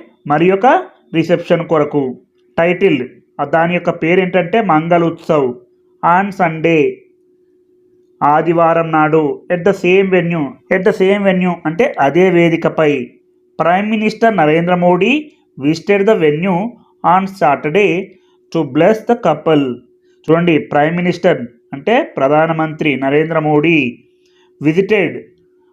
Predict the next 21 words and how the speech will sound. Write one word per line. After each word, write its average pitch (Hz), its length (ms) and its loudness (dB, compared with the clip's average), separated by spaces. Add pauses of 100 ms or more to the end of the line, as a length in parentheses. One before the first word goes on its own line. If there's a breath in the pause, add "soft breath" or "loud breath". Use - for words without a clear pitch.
(140)
అంటే 185 180 0 (180)
సందర్శించారు, 165 960 0 (840)
the 165 140 4
venue 175 360 2 (340)
వేదికను, 160 460 2 (320)
on 196 100 2 (120)
Saturday 170 440 0 (120)
శనివారం 160 640 0
నాడు, 147 220 2 (120)
to 180 80 0 (260)
bless 185 240 2 (260)
దీవించడానికి, 160 840 -2 (120)
the 156 160 -2
couple 143 340 0 (400 soft breath)
ఆ - 20 2 (140)
జంటను 147 360 -2 (100)
దీవించడానికి 165 800 -2 (720 soft breath)
నరేంద్ర 151 440 2
మోడీ 170 240 2 (140)
శనివారం 160 560 0
వేదికను 156 380 0